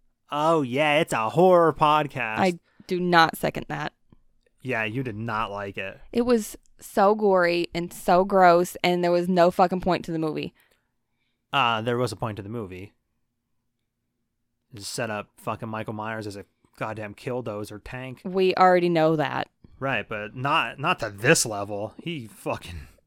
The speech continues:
Speaker 1: those firefighters.
Speaker 2: I don't even
Speaker 1: Oh, hold on,
Speaker 2: understand
Speaker 1: hold
Speaker 2: how
Speaker 1: on,
Speaker 2: they
Speaker 1: hold
Speaker 2: can
Speaker 1: on,
Speaker 2: have
Speaker 1: hold on, hold on,
Speaker 2: another.
Speaker 1: hold on. Spoilers are coming. Okay?
Speaker 2: Turn it off.
Speaker 1: Spoilers. So,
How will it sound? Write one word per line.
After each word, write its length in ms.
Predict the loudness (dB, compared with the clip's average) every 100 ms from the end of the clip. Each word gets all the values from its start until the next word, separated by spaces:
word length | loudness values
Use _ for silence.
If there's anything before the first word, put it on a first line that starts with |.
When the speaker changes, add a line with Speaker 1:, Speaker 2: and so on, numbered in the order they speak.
| _ _ _ _ _
Speaker 1:
those 240 | -8 -8
firefighters. 720 | -8 -4 -4 -2 -6 -8 4
Speaker 2:
I 80 | 6
don't 120 | 6 6
even 200 | 4 6
Speaker 1:
Oh, 100 | 8
hold 180 | 10
on, 60 | 8
Speaker 2:
understand 80 | 6
Speaker 1:
hold 100 | 6
Speaker 2:
how 60 | 6
Speaker 1:
on, 40 |
Speaker 2:
they 60 | 6
Speaker 1:
hold 60 | 4
Speaker 2:
can 100 | 2
Speaker 1:
on, 40 |
Speaker 2:
have 160 | 4 4
Speaker 1:
hold 100 | 4
on, 60 |
hold 100 | 4
on, 60 | 4
Speaker 2:
another. 240 | 2 -2 -8 -12
Speaker 1:
hold 120 | -12
on. 60 | -12 _ _ _ _ _ _ _ _ _
Spoilers 600 | -6 4 6 6 2 -4
are 60 | -8
coming. 360 | -10 -14 -16 -20 _ _ _ _ _ _ _ _ -10
Okay? 260 | -6 -6 -8 -10 _ _
Speaker 2:
Turn 260 | -4 0 4
it 100 | 10
off. 640 | 12 12 12 12 10 0 -4
Speaker 1:
Spoilers. 720 | -10 -8 -4 -2 -4 -8 -12 -18 _ _ _ _
So, 380 | -2 0 -2